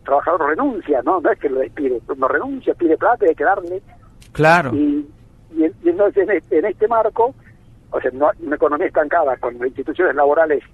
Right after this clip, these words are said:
Speaker 1: muy vetustas, eh, eh, muy agresivas con, con el empleador, hace de que el único empleo que crezca sea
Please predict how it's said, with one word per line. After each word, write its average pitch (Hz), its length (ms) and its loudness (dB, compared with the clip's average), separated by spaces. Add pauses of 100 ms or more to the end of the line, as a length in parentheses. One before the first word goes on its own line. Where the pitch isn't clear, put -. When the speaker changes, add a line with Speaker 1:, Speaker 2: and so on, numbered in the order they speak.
(140)
Speaker 1:
muy 175 260 0
vetustas, 143 600 -2 (220)
eh, 123 320 -4
eh, 127 200 -6
muy 190 140 4
agresivas 147 560 0
con, 120 300 -10
con 123 160 -4
el 123 60 -2
empleador, 143 540 2 (500)
hace 147 340 0
de 131 140 -2
que 123 180 -4
el 120 100 -2
único 147 240 0
empleo 139 340 0
que 127 120 -4
crezca 143 380 0 (100)
sea 131 400 0